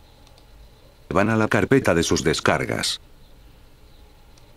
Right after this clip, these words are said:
Extraen los cinco archivos que descargaron, clic derecho extraer aquí.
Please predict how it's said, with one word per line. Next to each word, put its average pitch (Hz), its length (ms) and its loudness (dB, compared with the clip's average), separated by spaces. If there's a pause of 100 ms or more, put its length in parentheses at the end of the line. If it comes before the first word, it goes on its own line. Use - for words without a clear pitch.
(3000)
Extraen 107 600 2
los 95 160 2
cinco 101 340 2
archivos 104 480 2
que - 140 0
descargaron, 90 720 0 (100)
clic 127 260 2
derecho 104 380 2
extraer 101 540 0
aquí. 80 280 -2